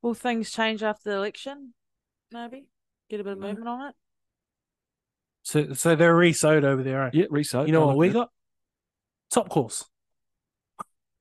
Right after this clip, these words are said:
Speaker 3: Just scattered around the field, mate. We got top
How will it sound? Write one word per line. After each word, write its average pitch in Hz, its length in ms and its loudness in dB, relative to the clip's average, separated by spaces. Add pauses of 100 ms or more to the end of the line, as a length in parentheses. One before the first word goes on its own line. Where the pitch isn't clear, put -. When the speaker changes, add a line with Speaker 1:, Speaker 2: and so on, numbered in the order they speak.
(720)
Speaker 3:
Just 170 140 0
scattered 190 400 6
around 175 260 4
the 165 80 0
field, 196 340 4
mate. 160 240 0
We 208 160 6
got 196 200 2
top 208 180 0